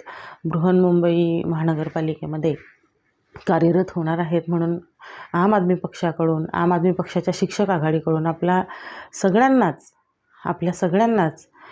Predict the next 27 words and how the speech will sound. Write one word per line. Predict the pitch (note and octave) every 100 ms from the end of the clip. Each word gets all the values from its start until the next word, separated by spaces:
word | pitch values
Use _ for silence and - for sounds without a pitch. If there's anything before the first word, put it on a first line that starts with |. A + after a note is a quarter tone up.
| - -
मनापासून | F3 F3 E3+ F3+ G3+ G3
शुभेच्छा. | G3+ F3 F3+ - G3 F#3+ G3 _ - - - - -
अ, | E3 D#3+ D#3
खूप | - G3+ -
छान | - F#3+ G3 G3+
मुलांना | G3 F#3 F#3 F#3+
शिकवा, | - F#3+ E3+ F3+ F#3 - - - _
हेच | F#3+ F#3+ F#3+
मी | G3
म्हणेन. | F#3 F3 F3 F3
आपले | - - F3+
कर्तव्य | F3+ F3 F#3 F3
आपण | F3+ E3+ F3+ G3 _ -
अगदी | F#3 D#3+ G3
चोखपणे | G3+ - - G#3 G#3 - G3 F#3
पार | F3+ E3
पाडा. | E3 E3 E3 F#3+ _ _ _ _ - - - - - _ -
यश | F3 F3+ - F#3+
तुमचेच | F3 F#3 F3+
आहे | F3+ D#3+ F#3 G#3 _ _ _ _ _
आणि | E3 E3+
लवकरात | E3+ D#3+ E3+ E3+
लवकर | F3 E3 G#3
तुम्हाला | G#3 G#3 F#3+
नियुक्तीपत्र | F#3 F3+ F3+ F3+ F3+ F3+
मिळणार | F3+ F3 F3 F3
आहेत. | D#3+ F3 F#3